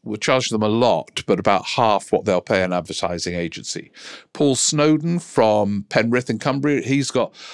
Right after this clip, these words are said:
"Let's get Britain working again." That has a certain, um, positive ring, you know, uh, "Let's get going" kind of thing. And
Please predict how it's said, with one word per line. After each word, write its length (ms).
"Let's 440
get 300
Britain 500
working 580
again." 440
That 200
has 200
a 60
certain, 680
um, 600
positive 560
ring, 380
you 120
know, 320
uh, 460
"Let's 340
get 360
going" 440
kind 260
of 80
thing. 300
And 320